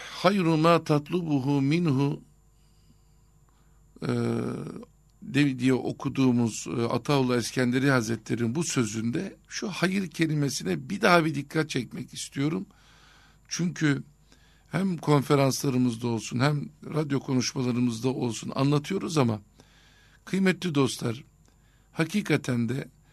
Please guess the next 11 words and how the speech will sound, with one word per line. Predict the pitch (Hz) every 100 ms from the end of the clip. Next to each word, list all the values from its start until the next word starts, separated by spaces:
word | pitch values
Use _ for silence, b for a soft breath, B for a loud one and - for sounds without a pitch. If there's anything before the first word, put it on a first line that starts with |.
| b b _
bazı | 160 170 151
şeyleri | - 139 139 135
hatırlamak | 123 120 135 135 135 147 -
için | - 123
tekrar | - 147 147 131 110
duymaya | 120 113 113
muhtaç | 110 113 - 139 117
olduğumuz | 120 117 117 113 110 - - _ -
gerçeği | 123 120 113 120 110 113
bir | 156
yana, | 131 107 110 131